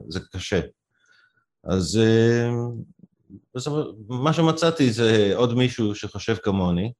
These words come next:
שזה היה פלאפל בוי, שהוא עכשיו התגייס,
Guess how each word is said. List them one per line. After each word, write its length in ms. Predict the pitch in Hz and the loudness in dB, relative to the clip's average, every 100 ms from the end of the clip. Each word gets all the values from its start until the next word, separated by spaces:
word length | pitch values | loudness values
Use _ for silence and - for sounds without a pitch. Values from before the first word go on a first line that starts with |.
| _ _ _ _ _ _ _ | _ _ _ _ _ _ _
שזה 300 | - 87 95 | -12 -4 0
היה 460 | 95 101 101 95 92 - | 2 2 2 2 -2 -4
פלאפל 400 | 98 117 117 98 | 0 0 0 -4
בוי, 400 | 85 90 113 123 123 | -4 -4 -4 -8 -16
שהוא 200 | - 87 | -10 -10
עכשיו 340 | - 98 92 | -4 -2 0
התגייס, 800 | 95 85 90 87 113 131 - - | 0 0 0 2 0 -2 -12 -20